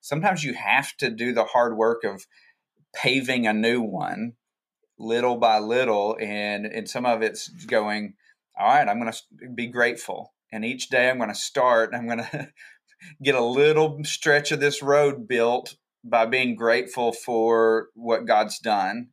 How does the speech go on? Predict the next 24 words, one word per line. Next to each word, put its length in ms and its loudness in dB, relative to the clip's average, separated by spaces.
it, 220 -6
yesterday 920 0
or 280 0
in 180 -2
my 180 4
family 680 -4
or 260 -2
in 100 -4
my 140 2
life 440 2
or 140 0
in 100 0
my 240 2
health 400 0
or 220 -4
whatever," 520 4
and 160 -4
begin 600 0
m-, 180 -8
creating 580 2
a 80 -2
new 460 -4
direction, 880 0
um, 640 0